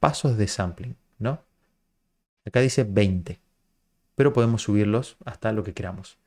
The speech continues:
¿Qué es lo que está pasando acá? Cada vez que, em, cada vez que corremos uno de estos pasos, acá lo tenemos en, en veinte, el modelo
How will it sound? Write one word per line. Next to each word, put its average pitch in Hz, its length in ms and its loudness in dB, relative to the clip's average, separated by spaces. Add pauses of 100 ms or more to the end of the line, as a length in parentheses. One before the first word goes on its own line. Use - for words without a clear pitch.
(380)
¿Qué 165 100 4
es 175 60 6
lo 160 80 6
que 123 80 2
está 135 120 2
pasando 131 300 -2
acá? 180 260 -2 (200)
Cada 160 260 4
vez 147 180 2
que, 143 360 -6 (240)
em, 92 520 -4 (360)
cada 143 200 4
vez 143 100 2
que 120 120 0
corremos 117 400 0
uno 110 120 0
de 107 40 2
estos 123 180 -2
pasos, 160 300 0
acá 101 80 2
lo 98 80 2
tenemos 98 380 -2
en, 107 180 -10
en 104 100 -2
veinte, 143 380 0 (480)
el 113 240 2
modelo 135 540 2